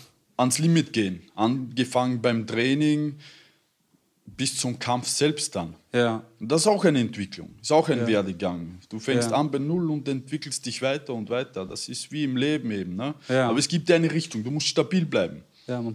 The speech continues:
Speaker 2: muss, man muss dranbleiben, ne? Kontinuierlich
Speaker 1: Ja.
Speaker 2: dranbleiben.
Speaker 1: Genau,
Speaker 2: Man
Speaker 1: man
Speaker 2: kann
Speaker 1: muss
Speaker 2: nicht immer
Speaker 1: kontinuierlich dranbleiben.
Speaker 2: immer seine neue Grenzen erfahren
Speaker 1: Genau,
Speaker 2: und so weiter
Speaker 1: genau.
Speaker 2: und so fort.
Speaker 1: Es beginnt bei der Ernährung, es beginnt bei deinem Schlafrhythmus, es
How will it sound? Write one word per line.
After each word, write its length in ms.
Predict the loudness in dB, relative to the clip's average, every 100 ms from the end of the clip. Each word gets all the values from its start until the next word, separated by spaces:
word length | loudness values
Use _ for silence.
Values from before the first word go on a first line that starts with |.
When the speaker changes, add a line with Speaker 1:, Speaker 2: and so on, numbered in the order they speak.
| 0
Speaker 2:
muss, 200 | 0 2
man 140 | 2
muss 280 | 4 4 4
dranbleiben, 560 | 4 4 4 2 0 -2
ne? 160 | -2 2
Kontinuierlich 600 | 4 6 8 8 6 4
Speaker 1:
Ja. 40 | 0
Speaker 2:
dranbleiben. 280 | 0 4 4
Speaker 1:
Genau, 120 | 4
Speaker 2:
Man 80 | 4
Speaker 1:
man 80 | 4
Speaker 2:
kann 100 | 2
Speaker 1:
muss 60 |
Speaker 2:
nicht 100 | 2
immer 140 | 2 2
Speaker 1:
kontinuierlich 360 | 2 0 -2
dranbleiben. 500 | -2 0 2 0 -2 -2
Speaker 2:
immer 180 | 0 4
seine 220 | 4 6
neue 240 | 6 4
Grenzen 420 | 4 2 2 0
erfahren 360 | -2 0 0 0
Speaker 1:
Genau, 140 | 4
Speaker 2:
und 60 | 4
so 120 | 4
weiter 80 | 2
Speaker 1:
genau. 100 | 2 -2
Speaker 2:
und 80 |
so 80 | -4
fort. 220 | -4 -2 -2
Speaker 1:
Es 60 |
beginnt 380 | -2 -2 -2 -2
bei 100 | -2
der 180 | 2 2
Ernährung, 460 | 2 2 2 2 -2
es 100 | -6
beginnt 360 | -8 -6 -4 -2
bei 120 | -2
deinem 180 | 0 -2
Schlafrhythmus, 880 | 0 2 0 -2 -8 -6 -8 -6
es 160 | -6